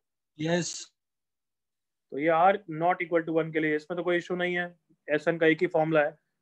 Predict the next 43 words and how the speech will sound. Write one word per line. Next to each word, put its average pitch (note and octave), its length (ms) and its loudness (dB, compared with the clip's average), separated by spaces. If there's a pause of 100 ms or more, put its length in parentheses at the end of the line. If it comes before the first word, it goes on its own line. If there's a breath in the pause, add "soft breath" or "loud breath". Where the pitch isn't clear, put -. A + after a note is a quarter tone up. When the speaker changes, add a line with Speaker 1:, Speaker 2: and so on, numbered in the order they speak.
(580)
Speaker 2:
अब G#3+ 100 2
बच्चों, G#3+ 300 2
इसी G3 200 -2
के A3+ 100 2
साथ G#3 260 4
मैं G3 100 0
infinite E3 440 0
जीपी F#3 240 0
भी F#3 80 -2
पढ़ा F3 220 2
रहा F3+ 100 -2
हूँ, F3 160 -10
तो E3+ 60 -2
सुन A#3 180 -4
लो A#3 140 2
ध्यान G#3 220 2
से। G3 100 -10 (580)
Second, F3 340 -8
next F3 260 -2
page E3+ 180 2
पे E3+ 80 0
ही D#3 40 2
पढ़ा C#3+ 180 -2
देते - 240 -12
हैं, - 60 -14
चलो। - 180 -20 (920 loud breath)
Infinite F3 680 6
जीपी, - 320 -8 (1700)
हमारा D#3 280 6
एसएन E3+ 260 2
का F3 80 4
formula E3+ 300 2
सबको E3 280 2
याद D#3+ 220 6
ही F3+ 60 2
है। F3 160 -6 (760)
एसएन D#3+ 520 0
is F#3+ 120 2 (160)
A D#3+ 280 4
into D#3+ 340 -2
one D#3+ 260 2
minus D3 480 0
R D3 40 -8